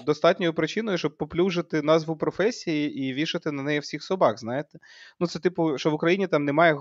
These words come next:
гарних футбольних нападників, ну, мало їх, скажімо, дуже мало. Це ж не причина к-, соромитись того, що ти граєш в нападі в футболі в Україні. Такі з тобою зустрічають, кажуть:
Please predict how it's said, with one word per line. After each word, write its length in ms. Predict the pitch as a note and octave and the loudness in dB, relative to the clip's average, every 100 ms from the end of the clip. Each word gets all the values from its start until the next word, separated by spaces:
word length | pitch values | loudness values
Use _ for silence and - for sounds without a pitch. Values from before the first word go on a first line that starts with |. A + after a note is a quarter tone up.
| - | 2
гарних 300 | D3+ D3+ D#3 | 4 4 0
футбольних 440 | - C#3 D3+ C#3+ | -6 2 2 2
нападників, 640 | D3 D3 A3+ B3+ D3+ A#2 - | 0 4 6 4 -2 -4 -6
ну, 80 | D3 | 2
мало 320 | D3 A#2+ G#2+ | 6 6 6
їх, 280 | G#2+ A2 _ | -4 -10 _
скажімо, 460 | - - G#2+ G#2+ A2+ | -12 -8 -6 -6 -6
дуже 260 | C#3 C3+ | -2 0
мало. 380 | A#2+ A2 G2+ - - _ _ _ _ | 2 2 0 -10 -18 _ _ _ _
Це 140 | - | 2
ж 100 | D3+ | 2
не 60 | E3 | 2
причина 540 | E3 E3+ C4 B3+ F3+ D3 | 0 0 2 4 4 2
к-, 140 | - D#3 | -6 -4
соромитись 540 | - - G#3 G3 - | 4 8 8 4 0
того, 240 | - E3 D#3+ | 2 4 2
що 100 | D#3+ | 0
ти 120 | D3+ | 4
граєш 280 | D#3 D3+ D#3 | 6 6 6
в 40 | |
нападі 320 | D#3 D#3 D3 | 4 6 0
в 40 | C#3+ | -2
футболі 380 | D3+ C#3 G#2+ | -4 0 0
в 60 | G#2 | -2
Україні. 440 | G#2+ A2+ G#2+ G#2 | -6 -4 -4 -4
Такі 300 | G#2 _ B2+ | -14 _ -10
з 60 | A#2+ | -6
тобою 200 | C#3+ C3 | -2 -2
зустрічають, 520 | B2 - D#3+ C4 C4+ | -4 -8 2 2 4
кажуть: 180 | - - | 0 -4